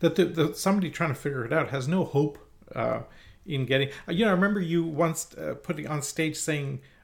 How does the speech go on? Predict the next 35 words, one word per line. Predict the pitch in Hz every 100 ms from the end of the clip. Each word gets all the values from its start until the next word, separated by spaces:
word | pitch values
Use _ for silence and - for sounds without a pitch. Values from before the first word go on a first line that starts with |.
| _
a | - 139
stat | - 175 165 156
that | 151 120
still | - -
blows | 170 143 139
my | 123 120
mind, | 120 113 107
right? | 160 190 - - -
If | 143
you're | 185 175
a |
cancer | - 185 190 165
doctor, | 127 220 - 120 123 - _ - _ - -
there | 151
are | 160
two | 151 196 185
thousand | 180 156 151 131
five | 156 151 143
hundred | 151 135 123
new | 135 139
cancer | - - 147 - 139
research | 113 139 131 143 -
papers | - 123 - 123 -
published | - 147 127 127 - -
per | - 143
day. | 110 98 147 135 - - - - - - - - - - _ _ _ _
Right? | 135 185 -
So | 156
you | 143
need | 180 214 285
an | 240 123
A | 110
I | 101 104 120
or | 127
some, | - 160 147